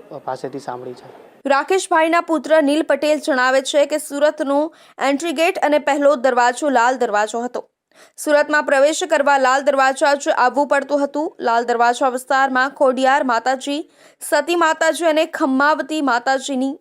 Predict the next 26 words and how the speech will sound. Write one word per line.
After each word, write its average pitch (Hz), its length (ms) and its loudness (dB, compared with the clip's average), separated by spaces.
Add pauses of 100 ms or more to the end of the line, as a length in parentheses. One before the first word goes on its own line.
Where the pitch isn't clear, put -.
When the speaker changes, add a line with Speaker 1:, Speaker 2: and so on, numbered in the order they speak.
Speaker 2:
શહેરીજનો 277 680 0
ઉપાસના 262 520 -2
કરે 220 220 -4
છે. 247 200 -6 (760)
વાવ 254 260 2
પાસે 320 320 0
ગરબો 294 340 4
રમવા 277 420 4
લોકો 262 400 2
દૂર 277 220 -2
દૂરથી 285 360 -2
આવતા 247 280 2
હતા. 269 440 -2
વર્ષોથી 254 540 -2
વાવમાં 247 600 0 (360)
ખમ્માવતી 359 600 0
માતાના 277 460 0
મંદિર 254 380 -4
સ્થાપના 254 580 -2
કરવામાં 226 420 -2
આવી 202 160 -4
છે. 220 200 -6 (640)
અહીં 320 220 0
ચર્મરોગ, 294 720 2
ખાંસી, 294 500 -4
ઉધરસ, 302 320 0